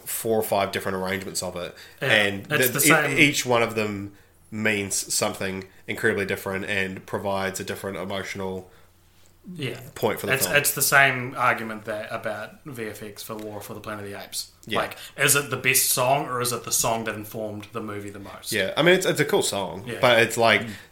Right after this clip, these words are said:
Speaker 1: the fact that we see so many different arrangements of it, and all these songs are being performed at the ceremony.
Speaker 2: Yeah.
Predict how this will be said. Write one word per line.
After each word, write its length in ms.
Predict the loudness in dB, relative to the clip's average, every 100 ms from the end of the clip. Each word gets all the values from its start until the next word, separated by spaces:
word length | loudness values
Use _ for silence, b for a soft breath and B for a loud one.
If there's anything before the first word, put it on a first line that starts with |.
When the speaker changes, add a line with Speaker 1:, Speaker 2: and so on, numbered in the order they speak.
| -2
Speaker 1:
the 80 |
fact 300 | 4 6 6
that 120 | 4 0
we 120 | 2
see 260 | 2 2
so 180 | 2 0
many 120 | 0
different 260 | -2 -4 -4
arrangements 360 | -2 -2 -4 -4
of 120 | -2
it, 120 | -2 0
and 260 | 0 -2 -10 B B -20 _ _
all 140 | 0 4
these 140 | 4
songs 160 | 4 2
are 20 |
being 160 | 2 0
performed 380 | -2 -4 -2 0
at 120 | -2
the 60 | 0
ceremony. 520 | -2 -4 -8 -10 -12 B
Speaker 2:
Yeah. 180 | -10 -10